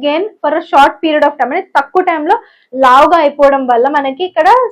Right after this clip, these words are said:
స్ట్రెచ్ మార్క్స్ అనేది కూడా చాలా క్లియర్ గా రెడ్ కలర్ తో స్టార్ట్ అయ్యి స్ట్రెచ్ మార్క్స్ అనేది సివియర్ గా ఉంటది. పొట్ట మీద, బ్రెస్ట్ మీద, చేతుల మీద, బ్యాక్ మీద, తర్వాత థైస్ మీద కూడా మనకి కనిపిస్తూ ఉంటుంది. చిన్న చిన్న వాటికి కూడా స్కిన్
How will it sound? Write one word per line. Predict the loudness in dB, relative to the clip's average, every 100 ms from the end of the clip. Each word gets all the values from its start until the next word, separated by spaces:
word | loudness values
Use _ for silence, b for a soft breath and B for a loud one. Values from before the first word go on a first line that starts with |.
| -6
స్ట్రెచ్ | -2 -2 -2 -4
మార్క్స్ | -4 -2
అనేది | 0 0 0
కూడా | 2 2 2 b b -4
చాలా | 0 2 0
క్లియర్ | 0 0 2 2 2 0
గా | 0 0 0 0
రెడ్ | -2 -2 -2
కలర్ | -2 0 -2
తో | -4 -4
స్టార్ట్ | 0 0 0 -2
అయ్యి | -2 -4
స్ట్రెచ్ | -4 -8 -4
మార్క్స్ | -6 -4
అనేది | -4 -4 -6
సివియర్ | -8 -4 0 2 2
గా | -2
ఉంటది. | -4 -8 -8 -10 b b b b
పొట్ట | 0 2 2 2
మీద, | 0 0 4 2 0 0
బ్రెస్ట్ | 0 0 -4 -6
మీద, | -4 0 2 2 0
చేతుల | 2 2 2 -2 -2
మీద, | -4 2 2 2 B 0
బ్యాక్ | 4 4 2 0 -4
మీద, | -4 0 2 2 -2 -2
తర్వాత | -2 -2 0
థైస్ | 2 2 0 -2
మీద | 0 0 2
కూడా | 2 2
మనకి | -2 -6 -4 -2
కనిపిస్తూ | -2 -8 -6 -4 -2
ఉంటుంది. | -2 -4 -6 -8 b b b -4
చిన్న | -2 -2
చిన్న | -2 0
వాటికి | 2 0 -2 -2
కూడా | -4 -4
స్కిన్ | -4 -4